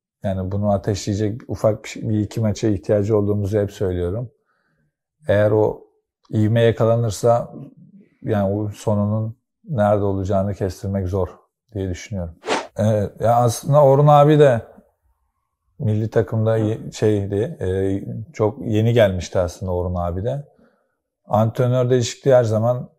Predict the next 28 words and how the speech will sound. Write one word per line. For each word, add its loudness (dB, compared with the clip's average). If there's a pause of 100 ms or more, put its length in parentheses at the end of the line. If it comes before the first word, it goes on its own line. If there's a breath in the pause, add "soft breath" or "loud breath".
(360)
iyidir -2
diye, -2
yani 0
her 4
zaman 2
oyuncuları 0
ilk -4
başta 2
bir -4
pozitif -4
etkiler 0
diye -2
düşünüyorum. -8 (1160)
Ve -4
özellikle 4
milli 0
takımın 0
artık, -2 (1200)
e, -2
başarıya 4
ihtiyacı 2
olduğu 0
için -6 (120)
kısa 0
sürede 0
bir -2
başarı 0 (520)
gelirse 0